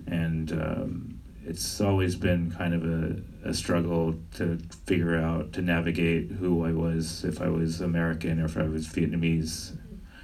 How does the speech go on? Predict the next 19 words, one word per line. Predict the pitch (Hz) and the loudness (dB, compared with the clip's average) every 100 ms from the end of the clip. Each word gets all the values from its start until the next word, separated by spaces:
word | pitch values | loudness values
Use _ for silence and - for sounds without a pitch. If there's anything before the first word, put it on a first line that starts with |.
| - - - | -18 -20 -8
And, | 101 92 87 82 - - | -2 0 0 -2 -4 -2
uh, | 90 85 | 0 2
it's | 85 - | 2 4
funny, | 107 98 | 6 6
I | 92 | 4
actually | 95 95 92 | 4 4 4
live | 87 87 | 4 4
in | 82 | 4
Vietnam | 85 78 82 82 | 4 4 2 4
now, | 82 82 78 78 - - - - - | 4 4 2 -2 -8 -16 -18 -18 -4
and | 101 90 | 0 4
when | 90 | 6
I'm | 87 | 4
in | 87 85 | 4 4
Vietnam, | 87 82 87 87 | 4 4 2 2
I | 85 | 0
feel | 80 90 82 80 | 0 2 4 4
very | 82 82 | 4 4
American, | 80 80 82 87 98 101 110 110 | 2 2 2 2 2 2 2 0